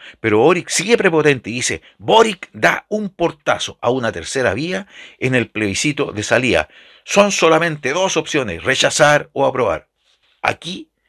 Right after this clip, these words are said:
es donde saltan las alarmas y uno dice, "Bueno, si Boric sabe que ellos están perdiendo y si se sigue esta línea,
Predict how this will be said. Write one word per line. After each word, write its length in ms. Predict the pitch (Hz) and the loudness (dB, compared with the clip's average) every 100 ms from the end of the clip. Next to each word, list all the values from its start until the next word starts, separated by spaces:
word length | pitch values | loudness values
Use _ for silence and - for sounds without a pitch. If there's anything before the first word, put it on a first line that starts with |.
| _ _ - | _ _ -8
es 160 | 123 | -4
donde 280 | 107 113 92 | -4 -4 -4
saltan 500 | - 104 - 101 64 | -2 -2 -4 -14 -12
las 180 | - 98 | -12 -8
alarmas 400 | 98 101 80 85 | -4 -4 -6 -12
y 80 | 107 | -10
uno 140 | 98 | -8
dice, 300 | 110 - 90 _ _ - - - _ | -8 -8 -12 _ _ -20 -18 -20 _
"Bueno, 360 | 85 92 73 _ _ _ _ _ | -2 -2 -4 _ _ _ _ _
si 260 | - - 131 | -8 -4 0
Boric 580 | 170 175 117 - - _ _ _ _ | 4 4 2 -12 -20 _ _ _ _
sabe 600 | - - 147 98 92 _ _ _ _ _ _ _ _ - | -8 2 2 2 -2 _ _ _ _ _ _ _ _ -2
que 120 | 139 | 0
ellos 200 | 135 - | 0 -4
están 260 | - 127 117 | -4 -6 -4
perdiendo 600 | 92 98 113 69 67 _ _ _ _ _ _ _ - | -8 -4 -6 -6 -18 _ _ _ _ _ _ _ -6
y 100 | 127 | -4
si 120 | 110 | -4
se 140 | 113 | -4
sigue 420 | 101 143 156 123 - | -2 0 0 -2 -4
esta 260 | - 113 | -8 -4
línea, 840 | 117 - - 185 165 113 90 85 | -4 -6 -10 -8 -8 -6 -8 -10